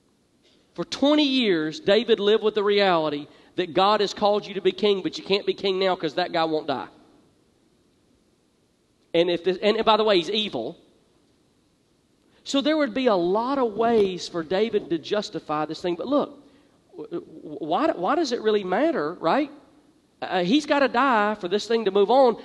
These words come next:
H-, why does it matter how he dies? It mattered to God. It mattered to God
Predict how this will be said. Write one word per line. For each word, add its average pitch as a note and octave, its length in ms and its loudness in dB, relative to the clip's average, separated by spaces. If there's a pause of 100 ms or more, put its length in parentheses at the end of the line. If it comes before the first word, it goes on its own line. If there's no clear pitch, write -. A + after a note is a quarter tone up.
(120)
H-, - 140 -8
why A3 260 2
does B3+ 160 0
it A3 80 -4
matter G#3+ 220 0
how A3 160 -2
he A#3 40 -4
dies? C#4+ 260 -4 (160)
It G#3+ 160 2
mattered B3 360 -4
to F#3+ 80 -2
God. G#3+ 420 -6 (1400)
It F#3+ 140 -2
mattered C#4+ 300 0
to G#3 100 0
God G#3 460 -4